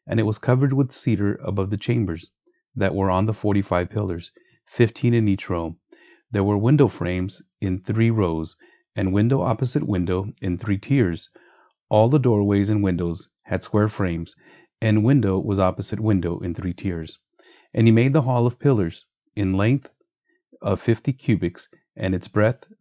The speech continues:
thirty cubits. There was a porch in front with pillars, and a canopy in front of them. And he made the hall of the throne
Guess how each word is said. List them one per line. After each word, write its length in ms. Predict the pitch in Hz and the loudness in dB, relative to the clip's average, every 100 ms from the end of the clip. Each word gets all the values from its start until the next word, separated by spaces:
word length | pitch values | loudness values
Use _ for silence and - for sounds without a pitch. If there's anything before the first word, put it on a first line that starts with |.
| - | 0
thirty 220 | 139 120 | 2 2
cubits. 520 | 98 87 78 82 - - _ _ _ | -2 -6 -6 -10 -16 -20 _ _ _
There 140 | - 92 | -4 -2
was 180 | 92 | -2
a 60 | 95 | -4
porch 400 | - 120 127 - | -2 0 0 -2
in 180 | - 131 | -6 -6
front 360 | - 101 95 - | -2 -2 -4 -4
with 220 | 104 - | -8 -4
pillars, 460 | 120 101 87 95 - | -2 -2 -2 -6 -10
and 160 | 101 92 | -8 -8
a 60 | |
canopy 640 | - 131 110 90 85 85 - | -4 -2 -2 -4 -6 -8 -8
in 140 | 92 | -8
front 320 | 98 90 82 | -6 -8 -6
of 120 | 76 73 | -8 -10
them. 220 | 73 82 _ - - - - - | -12 -16 _ -20 -20 -20 -16 -4
And 120 | 104 | 0
he 80 | 107 | 2
made 240 | 110 120 | 4 2
the 80 | 139 | 0
hall 400 | 110 104 104 - | 2 2 2 0
of 100 | 117 | -2
the 120 | 123 | -2
throne 380 | 104 92 90 | -2 -4 -2